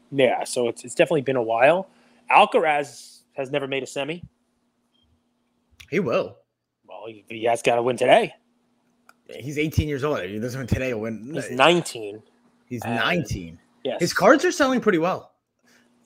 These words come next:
Speaker 1: Oh.
Speaker 2: Wh-, what's interesting is with releases like that, there's a, there's not a lot of auction sales. There's a lot of best offers. You know what I'm saying?
Speaker 1: Mm-hmm.
Speaker 2: Wink, wink, nod, nod. Um, could get into that whole, dude, the more I bid, man,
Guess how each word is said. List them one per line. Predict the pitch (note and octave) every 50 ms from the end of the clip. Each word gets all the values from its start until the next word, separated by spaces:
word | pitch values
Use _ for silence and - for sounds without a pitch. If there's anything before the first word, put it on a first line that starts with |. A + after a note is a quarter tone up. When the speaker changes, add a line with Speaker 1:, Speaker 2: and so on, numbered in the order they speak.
| _ -
Speaker 1:
Oh. | F#3+ G3+ G3 A3 G#3+
Speaker 2:
Wh-, | G#3+
what's | A#3 A3+ -
interesting | C#4+ B3+ D4 C#4+ - C4+ A#3
is | G3+ D3+
with | C#3+ E3 D#3+ - -
releases | C#3+ C#3+ D3 C3+ D3+ D#3 - F#3+ G3 F3 E3+
like | G3+ F#3+ F3
that, | G3 F#3+ F#3+ F3+ E3+
there's | D3 C#3 A#2+
a, | C#3+
there's | C3 B2+ C3+ C#3+ B2+
not | D#3 F3+ F3+
a | F#3
lot | F3 D#3
of | A#2+
auction | G2 A#2 B2+ C3 B2+ - D#3 D3
sales. | - D#3+ D3+ C#3+ -
There's | A#2+ A2
a | G#2+
lot | A2+ A#2 A2+
of | G#2+ G2+
best | F#2 A2 G#2+ G#2+ - -
offers. | F#2+ F2+ G2+ - - - - - - -
You | - G#2+ G#2
know | G#2+
what | G#2
I'm | G#2 G#2
saying? | - - G2+ G2+ A2 B2 B2 _ _ -
Speaker 1:
Mm-hmm. | - - -
Speaker 2:
Wink, | - A#2+ A2+ A2 A#2+
wink, | A#2+ A#2 A2+ A2+
nod, | A#2+ A#2+ A2 A2 A2
nod. | G#2+ G#2+ G#2 G#2+ A2 A#2+ C3+ - - _ _ _ _ _ _ _ _ _ _ _ _ _ _
Um, | - G#2 G#2 G2 F#2+ F#2+ F2+ F#2+ F#2 F2+ F2 F2 E2+ D#2+ - _ _ _ _ -
could | A2+ A2+
get | A#2+ B2+ A2+
into | G#2+ G2+ - G#2
that | G#2 G#2 A2
whole, | G#2+ - G#2 G2 G2 - _ _ - - _
dude, | - D#3 C#3
the | C#3+
more | C#3+ D#3 F3 A3+
I | C4 A#3 E3
bid, | B2 - C3 C#3+ C3 G#2
man, | G#2 G#2+ G#2+ G#2 G#2+ G#2 G#2